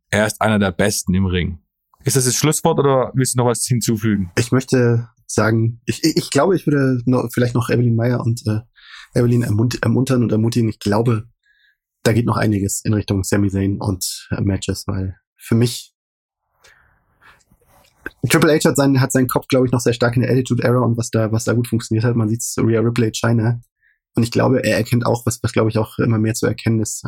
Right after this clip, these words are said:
Speaker 2: Sami Zayn ist, hat was von Mick Foley in der Attitude Era.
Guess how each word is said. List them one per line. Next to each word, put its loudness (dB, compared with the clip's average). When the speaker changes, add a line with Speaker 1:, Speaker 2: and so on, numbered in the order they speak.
Speaker 2:
Sami 0
Zayn -2
ist, -4
hat 0
was 0
von 0
Mick -2
Foley 0
in 0
der 0
Attitude -4
Era. -2